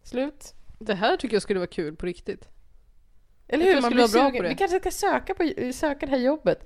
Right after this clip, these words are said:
Speaker 2: Ja.
Speaker 1: Eller om någon, eh, där ute av våra lyssnare är mellan jobb, sök det här. Det verkar ju skitroligt. Ganska bra betalt, eller?
Speaker 2: Mm.
Speaker 1: Som extra knäck då.
Speaker 2: Eller hur? Och, och försöka då,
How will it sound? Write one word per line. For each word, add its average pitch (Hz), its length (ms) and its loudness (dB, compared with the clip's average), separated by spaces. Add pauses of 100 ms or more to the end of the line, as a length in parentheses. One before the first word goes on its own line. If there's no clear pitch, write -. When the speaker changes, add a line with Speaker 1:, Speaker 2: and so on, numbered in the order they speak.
Speaker 2:
Ja. 277 420 -2
Speaker 1:
Eller 247 340 4
om 226 200 -2
någon, 202 400 -2
eh, 196 320 2 (200)
där 202 340 2
ute 185 300 0
av 185 60 4
våra 170 200 2
lyssnare 202 560 -2
är 175 120 0
mellan 180 500 -2
jobb, 180 360 0
sök - 640 -2
det - 60 -12
här. - 280 -8 (320)
Det 220 60 -6
verkar 233 240 0
ju 233 160 2
skitroligt. 233 760 -4
Ganska 202 260 -4
bra 175 280 0
betalt, 180 520 -4
eller? 262 360 0 (180)
Speaker 2:
Mm. 220 320 -10 (520)
Speaker 1:
Som 214 200 0
extra - 680 0
knäck - 440 -8
då. - 220 -6 (720)
Speaker 2:
Eller 202 120 -12
hur? 185 380 -8 (920)
Och, 220 180 -6 (100)
och 220 140 -8
försöka 202 600 -4
då, 165 380 -6